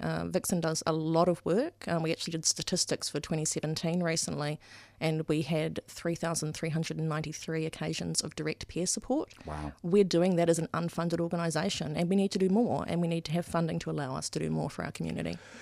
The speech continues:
Speaker 2: Yeah, so what can we expect you to be doing for the community in terms of your activism in the coming months?
Speaker 1: Um,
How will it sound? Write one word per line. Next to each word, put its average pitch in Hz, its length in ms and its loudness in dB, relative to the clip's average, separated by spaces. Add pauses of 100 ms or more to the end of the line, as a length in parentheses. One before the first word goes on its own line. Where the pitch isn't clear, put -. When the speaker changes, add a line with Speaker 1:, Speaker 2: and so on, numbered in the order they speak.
(200)
Speaker 2:
Yeah, 170 440 4
so 196 180 2
what 247 160 4
can 311 140 -4
we 240 100 4
expect - 560 -2
you 127 60 2
to 107 80 -2
be 123 100 4
doing 147 400 2
for 120 120 -4
the 104 100 -2
community 104 440 2
in 104 100 0
terms 110 220 0
of 98 80 0
your 95 120 2
activism 110 560 2
in 107 80 2
the 104 80 0
coming 104 320 2
months? - 400 -2 (560)
Speaker 1:
Um, 294 340 8